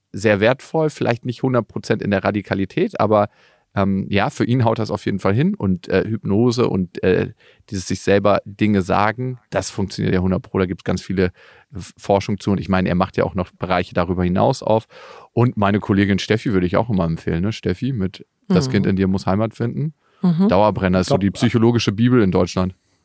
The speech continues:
Speaker 3: ha-, haben wir, glaub ich, mit allen dreien irgendwie
Speaker 2: Kann
Speaker 3: schon
Speaker 2: ich
Speaker 3: zu tun gehabt und
Speaker 2: mitgehen.
Speaker 3: können wir sehr gut
Speaker 2: Mhm.
Speaker 3: resonieren. Cool,
Speaker 2: Mhm.
Speaker 3: ja, stark. Aber deine Mutter hat's nicht beruflich gemacht, sondern hat's rein als Interesse?
Speaker 1: Meine Mutter hatte nicht den Bildungshintergrund, das machen zu dürfen. Die
Speaker 3: Mhm.
Speaker 1: hatte,
Speaker 3: Mhm.
Speaker 1: ähm,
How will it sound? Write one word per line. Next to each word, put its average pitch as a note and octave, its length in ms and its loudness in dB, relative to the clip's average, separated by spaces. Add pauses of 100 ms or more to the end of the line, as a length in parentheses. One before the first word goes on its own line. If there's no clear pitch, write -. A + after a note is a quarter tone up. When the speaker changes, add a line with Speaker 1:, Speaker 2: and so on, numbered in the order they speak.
(680)
Speaker 3:
ha-, - 180 -18
haben D3 160 -2
wir, C#3+ 80 4
glaub D3 160 2
ich, D3 60 0
mit C#3+ 100 -2
allen C#3 240 0
dreien D#3 400 2
irgendwie D3 540 -2 (600)
Speaker 2:
Kann F3 140 0
Speaker 3:
schon D3 80 4
Speaker 2:
ich D#3+ 60 -2
Speaker 3:
zu D#3 100 0
tun E3+ 300 0
gehabt G3 160 4
und F3+ 60 4
Speaker 2:
mitgehen. D#3+ 260 4
Speaker 3:
können D#3+ 100 4
wir D3+ 80 4
sehr D3+ 160 4
gut C#3+ 140 -2
Speaker 2:
Mhm. C#3 80 -2
Speaker 3:
resonieren. A#2+ 580 2
Cool, B2 300 0
Speaker 2:
Mhm. B2+ 40 -4
Speaker 3:
ja, A2+ 200 -6
stark. - 420 -4 (640)
Aber D#3+ 140 2
deine E3 160 6
Mutter F3+ 200 6
hat's D#3 140 2
nicht E3 140 -2
beruflich D3 340 0
gemacht, C#3 380 -8
sondern C3+ 320 -2
hat's C3 220 -6
rein B2 440 -6
als B2+ 180 -10
Interesse? C3+ 440 -8 (420)
Speaker 1:
Meine G2+ 420 2
Mutter A2 320 2
hatte G#2+ 160 -2
nicht G#2 140 0
den F#2+ 100 0
Bildungshintergrund, F#2+ 800 0
das F2+ 160 -4
machen G2 240 -4
zu F#2 140 -8
dürfen. G#2 320 -2
Die F#2 180 2
Speaker 3:
Mhm. - 40 4
Speaker 1:
hatte, F2+ 440 0
Speaker 3:
Mhm. F2 60 -4
Speaker 1:
ähm, F2 220 -4